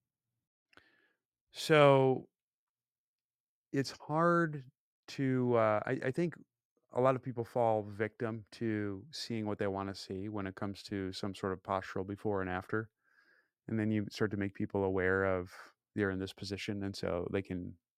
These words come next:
change that to some extent, um, you know, volitionally. So I don't, even though I will see some postural changes in people,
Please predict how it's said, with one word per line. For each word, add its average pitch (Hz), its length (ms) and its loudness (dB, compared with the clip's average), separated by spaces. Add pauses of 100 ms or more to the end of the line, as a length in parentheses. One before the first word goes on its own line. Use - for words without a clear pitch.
(460)
change 101 300 -2
that 95 160 0
to 104 80 -8
some 92 200 -4
extent, 101 520 -6 (720)
um, 92 480 -2 (260)
you 110 120 -2
know, 98 80 0
volitionally. 110 580 -2 (640)
So 107 600 8 (1040)
I 123 120 8
don't, 139 320 10 (680)
even 135 240 10
though 113 540 8 (500)
I 113 160 6
will 98 140 2
see 110 200 -4
some 104 180 -8
postural 107 420 -4
changes 104 420 -4
in 104 200 -4
people, 131 420 -6